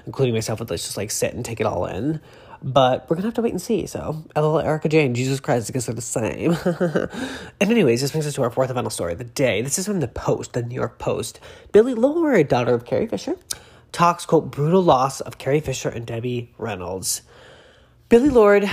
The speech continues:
suffered public heartbreak when her mom, Carrie Fisher, and her grandma, Debbie Reynolds, died within a day of each other back in twenty sixteen. I remember that, you guys. It was really, really devastating.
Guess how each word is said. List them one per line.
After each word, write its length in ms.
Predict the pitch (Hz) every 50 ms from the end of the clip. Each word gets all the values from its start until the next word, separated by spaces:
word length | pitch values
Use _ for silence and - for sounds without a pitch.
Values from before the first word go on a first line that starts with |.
| -
suffered 340 | - - 180 165 - 160 151
public 260 | - 160 160 180 175
heartbreak 440 | - 147 151 143 - 131 131 131 -
when 140 | 127 120 113
her 140 | 107 135 131
mom, 280 | 131 143 151 151 147
Carrie 240 | - - 135 147 180
Fisher, 380 | 185 - 147 135 - 143 143 -
and 200 | - - 139 131
her 80 | 143
grandma, 340 | 139 - 156 160 165 151 131
Debbie 300 | 113 117 120 120 139 131
Reynolds, 440 | 123 117 117 117 117 113 113 - -
died 300 | - 139 151 165 165 151
within 220 | 147 135 127 127
a 60 | 120
day 180 | 113 127 127 127
of 60 | 117
each 100 | 117 -
other 160 | 120 117 113
back 220 | 101 107 104 107 -
in 80 | 110
twenty 200 | - - 110 110
sixteen. 360 | 107 - - - - 113 101 -
I 60 | -
remember 280 | 117 113 107 107 104
that, 140 | 95 92 92
you 40 | 101
guys. 220 | 92 92 95 110
It 40 | 113
was 100 | 95 98
really, 200 | 113 107 95 87
really 200 | 85 82 82 101
devastating. 720 | - 78 76 76 - - - 82 78 82 87 110 127 120